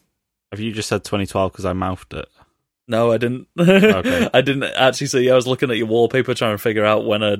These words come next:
Speaker 2: first listened to The Weeknd.
Speaker 1: So the iPhone five came <laughs> out. I love how this is how we're trying to do it.
Speaker 2: <laughs>
Speaker 1: The iPhone five came out in two thousand and twelve, right?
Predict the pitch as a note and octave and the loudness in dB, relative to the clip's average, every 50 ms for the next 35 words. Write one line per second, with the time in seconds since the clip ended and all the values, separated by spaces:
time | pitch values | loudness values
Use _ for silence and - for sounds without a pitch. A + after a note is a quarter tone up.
0 | - - - - - A2 G#2+ - - G#2+ - - G#2+ - A2 G2+ G2+ G2+ G#2 - | -6 -12 -12 -6 -2 -2 -2 -2 -2 -4 -4 -6 -6 -6 -4 -4 -4 -4 -4 -4
1 | A2 G#2 G#2+ - _ _ _ _ _ - - A#2 A2+ G#2+ G#2+ G#2+ G#2+ G#2+ A2 G#2+ | -6 -8 -8 -12 _ _ _ _ _ -8 0 2 4 6 6 6 6 4 2 0
2 | - - _ _ _ _ - A#2+ B2 B2+ C3+ C3+ D3 D#3 D3 - D#3+ D3+ C#3+ - | -4 -8 _ _ _ _ -4 2 4 6 6 6 4 2 0 -2 -4 -4 -4 -4
3 | - C3 B2 B2+ B2+ A#2+ - - A#2+ A2+ C3 A#2+ - - - D3+ D3+ - - C3+ | -2 -2 0 0 -2 -4 -4 -2 0 2 2 0 0 0 2 0 2 2 0 -6
4 | - - - - G#3+ G#3 - - - F3+ C#3+ D#3+ - F#3+ D#3+ D3 - E3+ D3 C#3+ | -6 -6 -8 -8 -8 -6 -4 0 2 4 4 4 4 4 4 4 4 4 4 4
5 | C#3+ C3+ - C#3+ - - C3+ B2 B2 B2 - C3 A#2 F3+ - A2 - A3 G3+ - | 4 4 2 -2 -2 0 0 0 0 0 2 4 2 2 2 2 2 2 2 2
6 | - A3+ G#3 - - D3 C#3+ C#3+ C#3+ C#3+ - - - C#3+ D#3 E3 D#3+ - - E3+ | 2 0 0 4 6 6 8 8 8 6 4 2 2 2 2 0 -2 -4 -4 -2
7 | D#3 D3+ C#3+ - - - C3+ B2+ A#2+ G2+ F#2 F#2 F#2 F#2 F#2 F2 - - _ _ | -2 -2 -4 -6 -4 0 0 2 2 2 0 -2 -4 -6 -6 -8 -10 -16 _ _
8 | _ - - - - A2+ A2+ G#2+ G#2 G#2 G#2+ G2+ G2 F#2 F2+ F2+ - _ _ _ | _ -16 -8 -4 -2 -2 0 -2 -2 -2 -2 0 -2 -2 -4 -6 -8 _ _ _
9 | _ _ _ _ - G#2 G2+ F#2+ F#2+ F#2+ F#2+ - - - - G#2 F#2 - F#2 F2 | _ _ _ _ -4 -4 -4 -4 -4 -6 -8 -10 -10 -8 -8 -6 -4 -2 -2 -2
10 | F2+ F2+ - - F2+ F2 E2+ - - - F#2+ E2+ E2 D#2+ D#2+ E2 D#2+ - - - | -2 -2 -4 -6 -8 -8 -8 -8 -8 -6 -6 -6 -6 -6 -8 -10 -12 -14 -18 -20
11 | _ _ _ _ _ _ _ _ _ _ _ _ _ - F2 E2+ F#2+ A2 C3 - | _ _ _ _ _ _ _ _ _ _ _ _ _ -6 -4 -2 -2 -2 -4 -6